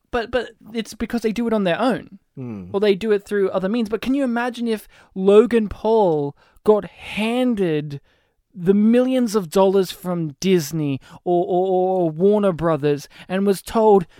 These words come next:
Speaker 1: "Now make your comedy any way you want"? I can't imagine it. Even with
Speaker 2: Hmm.
Speaker 1: someone with better credentials than that stupid Logan Paul. Like, Tom Green was talented.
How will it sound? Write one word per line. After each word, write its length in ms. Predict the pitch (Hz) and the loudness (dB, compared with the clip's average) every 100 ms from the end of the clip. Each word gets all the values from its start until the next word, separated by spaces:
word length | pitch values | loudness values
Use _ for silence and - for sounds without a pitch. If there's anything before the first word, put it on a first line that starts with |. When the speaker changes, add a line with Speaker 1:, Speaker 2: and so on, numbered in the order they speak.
| _ | _
Speaker 1:
"Now 200 | 170 165 | -4 -2
make 580 | 156 160 185 240 269 - | -2 -2 0 0 0 0
your 300 | 190 208 220 | 4 6 4
comedy 720 | - - 196 180 147 143 135 - _ _ _ _ - | 0 0 0 0 -4 -6 -6 -10 _ _ _ _ -12
any 260 | 151 156 | -8 -6
way 140 | 156 160 | -4 0
you 160 | 170 | 0
want"? 380 | 151 160 143 131 _ _ _ _ _ _ _ _ _ _ | 2 0 -2 -4 _ _ _ _ _ _ _ _ _ _
I 80 | - | -10
can't 260 | - 294 285 | -4 -2 -2
imagine 520 | 277 311 349 311 262 | -2 -2 -2 -2 -2
it. 200 | 175 139 - - | -2 -4 -8 -4
Even 240 | 285 330 | -2 2
with 120 | 311 208 | 0 0
Speaker 2:
Hmm. 60 | |
Speaker 1:
someone 340 | 190 269 269 254 | -2 -2 -2 -2
with 320 | 247 190 165 | -4 -6 -2
better 600 | 220 247 247 226 214 185 - - - | 0 4 4 4 0 -2 -8 -20 -4
credentials 720 | 220 202 240 262 202 175 151 | -2 0 0 -2 -2 -4 -4
than 160 | 165 160 | -6 -6
that 140 | 156 | -8
stupid 340 | - 165 165 | -6 -6 -4
Logan 300 | 165 160 156 147 | -4 -4 -4 -4
Paul. 160 | 175 | -2
Like, 160 | 233 - - - | -2 -2 -12 -8
Tom 220 | - 370 | -4 -2
Green 240 | 330 302 277 | 0 0 -2
was 120 | 214 | -4
talented. 640 | 214 202 175 143 131 131 | -4 -4 -4 -8 -10 -12